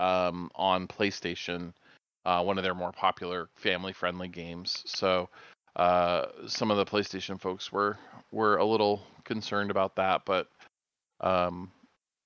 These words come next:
it's interesting. Tencent typically doesn't buy the entire company. They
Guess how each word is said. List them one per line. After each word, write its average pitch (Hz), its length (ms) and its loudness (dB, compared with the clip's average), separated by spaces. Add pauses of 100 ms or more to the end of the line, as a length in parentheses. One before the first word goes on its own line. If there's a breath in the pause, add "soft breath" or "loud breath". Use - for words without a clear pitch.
(360)
it's 135 200 0
interesting. 160 400 0 (100)
Tencent 185 420 -2
typically 165 420 -2
doesn't 127 380 0
buy 107 280 2
the 135 120 -4
entire 110 300 -2
company. 113 320 -4
They 113 140 -2